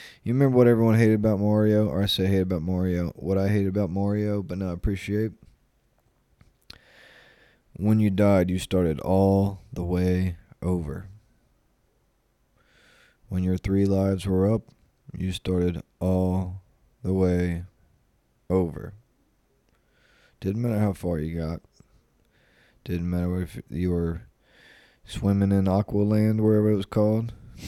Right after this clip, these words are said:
<laughs> or you were fighting Bowser at the end. When your lives were up, they were up.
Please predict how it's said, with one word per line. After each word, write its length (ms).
<laughs> 800
or 80
you 140
were 80
fighting 400
Bowser 380
at 160
the 60
end. 360
When 160
your 100
lives 380
were 140
up, 160
they 140
were 240
up. 180